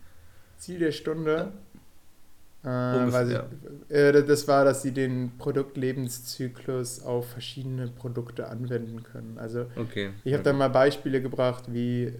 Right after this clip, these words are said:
Speaker 1: Tesla. Wo würdet ihr Tesla-Autos jetzt im Produktlebenszyklus verorten? Oder
Speaker 2: Mhm,
Speaker 1: wo
Speaker 2: ah,
Speaker 1: würdet,
Speaker 2: okay.
Speaker 1: ja, also,
Speaker 2: Okay.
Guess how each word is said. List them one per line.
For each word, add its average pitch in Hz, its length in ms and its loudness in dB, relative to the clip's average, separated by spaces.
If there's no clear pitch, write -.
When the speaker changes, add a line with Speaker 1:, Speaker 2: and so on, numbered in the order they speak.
Speaker 1:
Tesla. 120 500 -4
Wo 123 140 -2
würdet 131 260 2
ihr 143 220 0
Tesla-Autos 139 1600 2
jetzt 123 240 -2
im 123 160 -4
Produktlebenszyklus 120 1160 -4
verorten? 117 640 -8
Oder 117 220 0
Speaker 2:
Mhm, - 0 -
Speaker 1:
wo 120 120 0
Speaker 2:
ah, 123 120 6
Speaker 1:
würdet, 123 240 2
Speaker 2:
okay. - 420 -16
Speaker 1:
ja, 107 200 -8
also, 120 320 -2
Speaker 2:
Okay. 107 240 -8